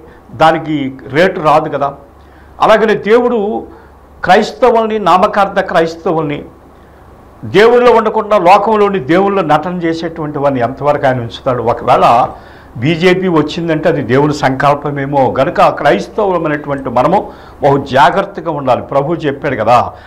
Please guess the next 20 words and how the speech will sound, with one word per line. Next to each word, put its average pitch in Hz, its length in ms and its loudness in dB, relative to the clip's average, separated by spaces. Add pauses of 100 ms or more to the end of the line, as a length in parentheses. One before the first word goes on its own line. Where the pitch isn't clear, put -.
(140)
"నీ 160 120 0
పక్కన 165 380 -2
వెయ్యి 147 200 0
మంది 170 220 0
పడినను, 151 500 -2 (340)
నీ 185 120 2
కుడి 202 220 -2
పక్కన 220 360 0
పదివేల 185 500 2
మంది 165 240 0
కూలినను 147 640 -6
అపాయం 220 380 4
మాత్రం 208 440 0
నీ 156 140 0
వద్దకు - 280 0
రాదు, 120 260 2 (580)
నిన్ను 196 240 2
కాపాడువాడు 220 720 4
కునుకడు 202 480 -2
నిద్రపోడు." 165 1080 -2